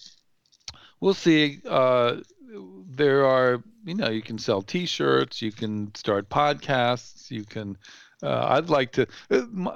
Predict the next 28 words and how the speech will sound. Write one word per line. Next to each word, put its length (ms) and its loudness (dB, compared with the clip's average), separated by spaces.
my 400 0
little 560 2
niche, 680 -2
uh, 420 2
is, 560 -4
uh, 380 0
within 640 2
the 180 4
hundred 460 -2
people 420 -6
who 140 -8
cover 380 -2
f-, 160 -12
Apple 380 0
for 200 -12
a 40 -8
living, 460 -8
uh, 400 2
is 220 2
I'm 180 2
the 80 0
guy 400 2
who's 200 -4
got 180 0
access 420 -2
to 100 -10
the 260 -6
analysts. 560 -6